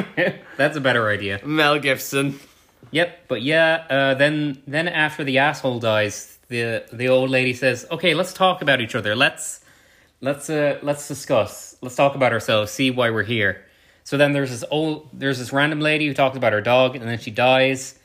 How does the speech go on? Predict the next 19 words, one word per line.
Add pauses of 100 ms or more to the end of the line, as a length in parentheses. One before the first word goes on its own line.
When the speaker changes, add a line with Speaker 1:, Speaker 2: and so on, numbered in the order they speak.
(340)
Speaker 1:
and
that's
when
we
discover
Andrew
Tate
was
in
the
circle. (1300)
Speaker 2:
Yeah,
this
is
extreme
misogynist (520)
who, (1040)
w-,
okay,